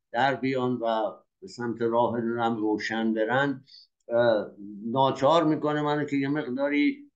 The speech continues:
در واقع به مسائل حالا تاریخی و شخصی تجربه خودم بپردازم. ایشون سه تا نکته در واقع در کل می‌گن. یکی این که من، اه، ماجراجویی‌های نظری رو، اه، در واقع زیاد از حد دیگه پیش بردم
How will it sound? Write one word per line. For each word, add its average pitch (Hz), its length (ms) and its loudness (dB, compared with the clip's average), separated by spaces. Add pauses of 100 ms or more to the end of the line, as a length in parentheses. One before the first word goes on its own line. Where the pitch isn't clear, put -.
(120)
در 113 80 -12
واقع 123 240 -2
به 135 100 2
مسائل 127 680 2
حالا 131 280 6
تاریخی 120 580 -2
و 131 40 -6
شخصی 123 580 -2
تجربه 120 500 -2
خودم 151 440 0
بپردازم. 175 640 -8
ایشون 185 460 2 (180)
سه 202 260 0
تا 185 160 2
نکته 175 400 2
در 160 160 4
واقع 147 220 0
در 135 240 0
کل 147 340 -2 (340)
می‌گن. 127 380 2
یکی 156 260 2
این 160 140 4
که 156 120 0
من، 151 460 0 (300)
اه، 107 360 -2 (220)
ماجراجویی‌های 135 1080 2
نظری 131 720 2
رو، 143 480 -2 (360)
اه، 101 220 -12
در 113 100 -2
واقع 120 240 0
زیاد 123 420 2
از 113 320 0
حد 127 300 2 (360)
دیگه 139 220 -6
پیش 131 320 -12
بردم 123 600 2